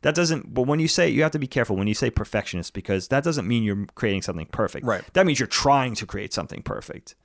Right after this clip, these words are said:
Speaker 1: You really want to create something perfect. You're striving to do that. And I think John Kay was a perfectionist. For instance,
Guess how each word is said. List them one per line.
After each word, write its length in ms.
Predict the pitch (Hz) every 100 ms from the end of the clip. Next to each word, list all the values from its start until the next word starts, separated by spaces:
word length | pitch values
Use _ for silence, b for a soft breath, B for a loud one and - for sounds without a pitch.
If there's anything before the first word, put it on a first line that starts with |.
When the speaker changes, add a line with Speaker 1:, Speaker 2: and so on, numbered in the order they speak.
| _
Speaker 1:
You 140 | - 135
really 180 | 127
want 320 | 113 117 139 139
to 80 |
create 260 | 120 101 76
something 260 | - 82 -
perfect. 320 | - - 95
You're 80 | 85
striving 360 | - 113 98
to 80 | 82
do 120 | 82
that. 200 | 87 - b b b b
And 140 | - 143
I 80 |
think 240 | 139 208 226
John 260 | 175 139
Kay 560 | - - 170 139 113 101 _ b b b b
was 220 | 120 123
a 60 | 117
perfectionist. 680 | 110 - 180 196 113 95 -
For 140 | 120
instance, 560 | 190 214 - 101 92